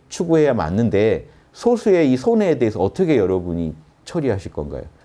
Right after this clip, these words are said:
그럼 그런 답을 다시 어디서 찾아야 돼요? 양심에서 찾아야 돼요. 그 자체 내에서는 답이 안 나옵니다. 그러니까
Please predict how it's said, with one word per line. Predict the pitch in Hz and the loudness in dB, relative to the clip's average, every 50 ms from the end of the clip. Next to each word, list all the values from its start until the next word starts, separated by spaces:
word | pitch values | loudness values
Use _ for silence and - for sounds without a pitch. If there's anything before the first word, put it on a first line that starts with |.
| _ _ _ _ | _ _ _ _
그럼 | _ - 117 | _ -4 -2
그런 | 113 - 143 143 151 147 | 0 2 2 2 2 0
답을 | - - 117 104 117 | -2 -2 -2 -2 -2
다시 | 107 - 113 113 - 113 | -2 -2 -4 -2 0 0
어디서 | 98 104 123 147 151 147 | 0 0 0 -2 -2 -4
찾아야 | - - 143 127 117 101 90 | -4 -4 -2 0 0 0 0
돼요? | 76 82 - 113 - - _ _ _ _ _ _ - | 0 -2 -4 -4 -8 -14 _ _ _ _ _ _ -6
양심에서 | - 90 98 98 92 - 87 78 76 - | -4 -4 -4 -4 -4 -6 -8 -8 -8 -10
찾아야 | 76 - - 76 - - | -14 -14 -16 -18 -18 -20
돼요. | - - _ _ _ _ _ _ _ _ _ _ _ _ _ _ _ _ _ _ _ - - - - - | -20 -20 _ _ _ _ _ _ _ _ _ _ _ _ _ _ _ _ _ _ _ -20 -20 -20 -10 -6
그 | - - | -6 -4
자체 | - 98 85 - - - 110 | -4 -6 -8 -6 -4 -2 0
내에서는 | 104 98 95 92 98 82 | 0 0 0 -2 -4 -8
답이 | - - 82 80 80 | -8 -10 -8 -6 -6
안 | 71 71 76 78 | -6 -4 -6 -6
나옵니다. | 73 64 57 - - - _ _ _ _ _ _ _ _ | -6 -8 -10 -16 -20 -20 _ _ _ _ _ _ _ _
그러니까 | - 139 131 117 127 127 120 | 0 0 2 2 0 -2 -2